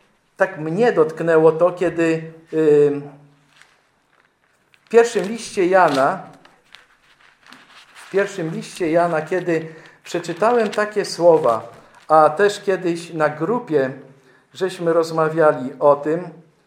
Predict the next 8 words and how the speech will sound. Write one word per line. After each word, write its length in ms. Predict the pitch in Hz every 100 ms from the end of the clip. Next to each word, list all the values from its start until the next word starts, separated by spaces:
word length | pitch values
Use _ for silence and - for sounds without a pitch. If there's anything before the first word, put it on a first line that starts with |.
| _ _ _ -
y, 340 | 135 135 131 131 - _ _ _ -
o 60 |
tej 140 | 156 170
braterskiej 560 | 185 185 220 220 208
miłości. 560 | 196 185 143 120 - 117
Posłuchajmy. 800 | 123 127 - - 160 123 107 107 - _ _ - _ -
Y, 340 | 123 117 107 104 - _ _
Jan 340 | 151 180 220